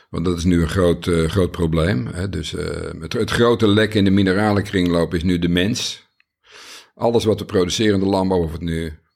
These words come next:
vlees, zuivel, eh, ook van dieren, eh, of, of groente, fruit, granen is. Eh, hè, met die producten gaan ook die mineralen, die uiteindelijk v-,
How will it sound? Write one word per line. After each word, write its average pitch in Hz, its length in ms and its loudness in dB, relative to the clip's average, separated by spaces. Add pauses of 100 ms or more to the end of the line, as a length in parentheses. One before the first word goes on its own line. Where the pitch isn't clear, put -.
(120)
vlees, 95 580 0
zuivel, 90 760 -2 (160)
eh, 92 140 -8 (360)
ook 90 180 -4
van 87 180 -4
dieren, 87 460 0 (580)
eh, 78 720 -4
of, 87 260 -8
of 78 180 -10
groente, 90 400 -2
fruit, 85 680 -4
granen 85 580 0
is. 98 260 -4
Eh, 85 160 -4 (240)
hè, 98 260 -4 (600)
met 104 240 2
die 104 100 2
producten 98 420 0
gaan 101 160 2
ook 101 120 2
die 98 120 2
mineralen, 98 720 0
die 87 120 -8
uiteindelijk 90 400 -6
v-, - 160 -20